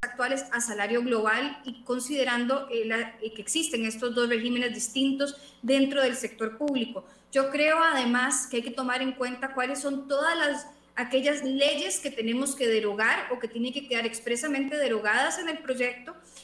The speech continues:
que se podrían ver afectadas, porque con la, con la ley de re-, de, de fiscal, de la noventa y seis treinta y cinco, la reforma fiscal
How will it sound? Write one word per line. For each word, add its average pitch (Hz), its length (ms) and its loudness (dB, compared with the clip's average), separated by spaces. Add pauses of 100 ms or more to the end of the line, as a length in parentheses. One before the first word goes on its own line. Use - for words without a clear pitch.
que 240 80 2
se 240 100 2
podrían 240 340 2
ver 285 140 4
afectadas, 240 600 0
porque 226 260 -6
con 226 180 0
la, 214 360 -2 (120)
con 226 220 -2
la 208 100 2
ley 254 320 2
de 330 80 -4
re-, 294 300 -2
de, 220 760 0 (540)
de 220 140 0
fiscal, 233 400 -2
de 220 340 4
la 202 100 2
noventa 220 300 2
y 220 40 4
seis 254 240 2
treinta 302 280 0
y 269 60 2
cinco, 302 520 2 (560)
la 226 120 0
reforma 233 420 -2
fiscal 277 400 2